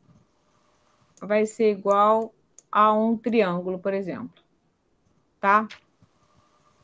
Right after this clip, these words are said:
O que eu tenho aqui é um código. Qual é a característica do código? No código, eu tenho dois conjuntos,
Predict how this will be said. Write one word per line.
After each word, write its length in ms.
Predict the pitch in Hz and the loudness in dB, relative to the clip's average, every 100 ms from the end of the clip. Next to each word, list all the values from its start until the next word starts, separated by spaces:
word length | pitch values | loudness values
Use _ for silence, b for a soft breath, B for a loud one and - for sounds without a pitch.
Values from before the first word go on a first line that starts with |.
| _ _ _ _ _ _ _ _ _ _ _ _ _ _ _ _ _ _ - | _ _ _ _ _ _ _ _ _ _ _ _ _ _ _ _ _ _ 2
O 120 | 339 | 2
que 160 | - 403 | 4 4
eu 140 | 440 | 4
tenho 320 | - 294 269 214 | 6 4 4 0
aqui 680 | 208 - 277 285 196 - _ _ - | -6 -6 -2 -2 -2 -6 _ _ -2
é 80 | |
um 140 | 269 311 | 0 -2
código. 800 | - 254 233 220 208 196 185 185 - _ _ _ _ _ _ _ _ _ _ _ _ _ _ _ _ _ _ | 2 4 4 2 -6 -8 -10 -10 -20 _ _ _ _ _ _ _ _ _ _ _ _ _ _ _ _ _ _
Qual 300 | - 392 392 | -2 0 6
é 380 | 320 320 349 - _ - | 6 6 4 -2 _ -2
a 100 | 277 | -2
característica 720 | 294 294 285 277 247 247 - | 0 -2 -2 -4 -4 -4 -4
do 120 | 233 240 | -6 -4
código? 720 | 196 170 160 165 - 165 175 _ | -2 -2 -2 -8 -14 -16 -16 _
No 200 | 226 277 | 0 0
código, 600 | - 254 262 285 233 220 | 0 0 4 4 2 0
eu 80 | 233 | 0
tenho 260 | 240 247 247 | 2 2 2
dois 360 | 214 294 427 | 2 2 2
conjuntos, 1040 | - 330 302 233 202 180 175 180 - - | -2 -4 -2 -2 -4 -6 -12 -16 -16 -20